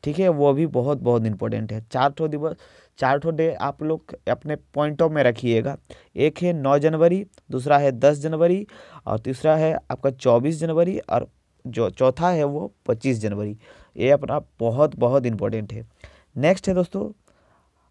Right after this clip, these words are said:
अट्ठाईस फरवरी। दोस्तों, अट्ठाईस फरवरी क्या है? अट्ठाईस फरवरी है राष्ट्रीय विज्ञान दिवस। और दोस्तों, राष्ट्रीय जो विज्ञान दिवस है, हम लोग सीवी रमन के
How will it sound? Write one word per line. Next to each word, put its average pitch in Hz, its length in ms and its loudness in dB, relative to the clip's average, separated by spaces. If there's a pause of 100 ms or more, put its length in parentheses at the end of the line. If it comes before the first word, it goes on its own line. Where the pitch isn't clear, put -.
(100)
अट्ठाईस 165 440 2
फरवरी। 107 440 0 (260)
दोस्तों, 170 220 -4
अट्ठाईस 160 320 -4
फरवरी 156 340 0
क्या 151 240 -2
है? 165 240 -6 (360)
अट्ठाईस 170 440 -2
फरवरी 143 400 0
है 143 240 -6 (400)
राष्ट्रीय 147 560 -2
विज्ञान 127 540 -2
दिवस। 107 320 -8 (520)
और 110 120 -4
दोस्तों, 143 320 -6 (220)
राष्ट्रीय 143 360 -4
जो 165 120 -4
विज्ञान 131 520 -2
दिवस 131 360 -4
है, 139 80 -10
हम 131 220 -10
लोग 165 300 -4 (300)
सीवी 160 500 -4
रमन 160 340 0
के 165 260 -10